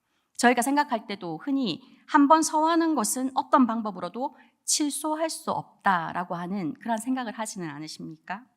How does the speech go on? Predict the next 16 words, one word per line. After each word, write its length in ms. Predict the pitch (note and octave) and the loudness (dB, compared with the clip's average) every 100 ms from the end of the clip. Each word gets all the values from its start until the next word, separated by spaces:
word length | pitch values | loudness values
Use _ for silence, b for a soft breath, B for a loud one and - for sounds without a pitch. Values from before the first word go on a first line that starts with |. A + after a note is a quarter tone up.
| _ _ _ _ _ _ _ _ - | _ _ _ _ _ _ _ _ 4
이러한 300 | B3 A#3 A#3 | 10 10 8
통념이 680 | D#4 D4+ G#3+ G3 A3 B3+ - _ _ | 2 2 2 -2 -6 -10 -16 _ _
있습니다. 640 | - - F3+ E3 - - _ _ _ _ _ _ _ _ | -6 -4 -4 -8 -12 -20 _ _ _ _ _ _ _ _
아무리 320 | - E3+ G#3 G3+ | 6 6 6 0
맹세에 560 | F#3+ B3 B3+ G#3 F#3+ | 0 0 0 -4 -4
맹세를 480 | F3 G#3+ B3 A3+ F#3+ | -2 0 0 -4 -10
거듭한 600 | - D3 E3 - G3+ G3+ | -4 -4 -4 -6 -6 -6
서원이라도 880 | - G#3+ G#3+ A#3 F3 - G#3 C#3+ - B B B F#3 | -6 -4 -2 -2 -4 -6 -8 -10 -12 B B B -4
율법에서는 880 | F#3+ A#3 A3+ F3+ E3 F3 A3+ D#3 - - _ _ | 2 4 4 2 -4 -6 -6 -8 -10 -20 _ _
그러한 320 | - A#3+ B3+ | 2 2 2
것을 440 | F3+ - - G3 F3+ | -2 -6 -8 -10 -10
속량할 520 | - D#4+ E4 E4+ A3+ | 0 2 2 0 -2
수 180 | - F3+ | -2 -6
있는 440 | D3+ D3+ F3+ - | -8 -8 -8 -10
방법을 600 | - G3 F#3 E3 G3+ G#3+ b b - | -8 -6 -4 -6 -8 -10 b b -4
열어놓았습니다. 840 | G#3 F#3+ F3 F3 - - - _ | 0 0 -4 -8 -10 -12 -20 _